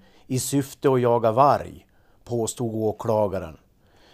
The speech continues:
Men tingsrätten friade dem i en ovanligt klar dom. "Det saknas helt bevisning", skrev tingsrätten i domen. Ändå valde åklagaren att driva fallet i hovrätten.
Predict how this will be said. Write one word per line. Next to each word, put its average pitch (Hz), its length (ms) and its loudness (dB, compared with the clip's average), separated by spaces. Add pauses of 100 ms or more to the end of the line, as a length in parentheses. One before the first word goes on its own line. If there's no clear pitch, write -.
(260)
Men 123 160 -2
tingsrätten 139 720 0
friade 139 520 0
dem 127 300 0
i 127 60 0
en 120 120 0
ovanligt 143 720 0
klar 127 420 0
dom. 104 460 -6 (720)
"Det 120 120 -4
saknas 139 640 2
helt - 480 -4
bevisning", 131 800 -4
skrev 113 260 -6
tingsrätten 113 720 -6
i 95 40 -8
domen. 95 440 -10 (400)
Ändå 113 360 0
valde 156 360 4
åklagaren 139 800 2
att 117 120 -2
driva 123 340 0
fallet 123 480 0
i 107 40 -4
hovrätten. 117 800 -2